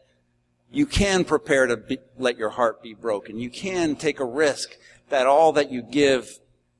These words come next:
is not going to be accepted, not gonna be appreciated, and is gonna feel like a waste. In fact, the rest of the world looks at the sacrifices that devoted Christians make, looks at the work of Christian missions and says, "That is kind of a waste. I would never do that,"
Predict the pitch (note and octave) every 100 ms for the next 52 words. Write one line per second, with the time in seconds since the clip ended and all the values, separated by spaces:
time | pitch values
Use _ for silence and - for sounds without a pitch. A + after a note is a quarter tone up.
0 | _ - B2 A#2+ C3 C3+ C3 B2+ A#2+ A2
1 | G2 A#2 A2 G#2+ _ - - A#2 - C3+
2 | A#2+ A#2 A2+ A#2 A#2+ A#2+ B2 A#2+ A#2 A#2
3 | A2 - A#2 - A2+ G#2 G2 G2 G#2+ G#2+
4 | - A#2 - - C#3+ C3+ B2 B2 B2 D3
5 | D3+ D3 C3+ D3+ - _ _ - D#3+ F#3
6 | G3 - F3+ D3 E3 E3 D#3+ _ _ _
7 | _ F#3+ A3 - F3+ D3+ - - _ _
8 | _ _ _ _ - - E3+ E3 E3 -
9 | D3+ D3+ C#3 A#2 C3 C3 B2 C#3+ C#3+ C3+
10 | - C#3+ - C#3 C3+ C#3+ C3 - _ -
11 | F3+ G3 - D3+ - D3 B2 D3+ - B2+
12 | D#3+ C#3+ D3 C#3+ C3+ C#3 B2 C3+ - D3+
13 | C#3+ - E3+ G#3+ G#3 - E3 B2+ C3 B2+
14 | B2+ F3 F3+ E3 F3 A3 G3 C3+ A#2+ A2
15 | G#2